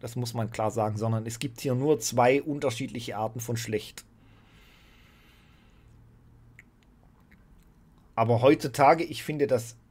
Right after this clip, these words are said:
ebenso interessant wie auch natürlich erschütternd, um nun das heutige Video zu dem Ende zuzuführen, wie viele heiße, große Themen es gibt, die ganz schnell in der Versenkung verschwinden. Ich sag nur Epstein.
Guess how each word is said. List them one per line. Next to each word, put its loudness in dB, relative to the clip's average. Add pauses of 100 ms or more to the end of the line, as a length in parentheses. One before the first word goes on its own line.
(640)
ebenso -4
interessant -4
wie -8 (100)
auch -2
natürlich -2
erschütternd, -2
um 0
nun 0
das -4 (460)
heutige 0 (460)
Video -2
zu -8 (800)
dem -6
Ende -2
zuzuführen, -4 (400)
wie -2
viele 2
heiße, 6
große 0
Themen -2
es -10
gibt, -14 (840)
die -20
ganz -10
schnell -6
in -10
der -8
Versenkung -8
verschwinden. -12
Ich -8
sag 8
nur 2
Epstein. -4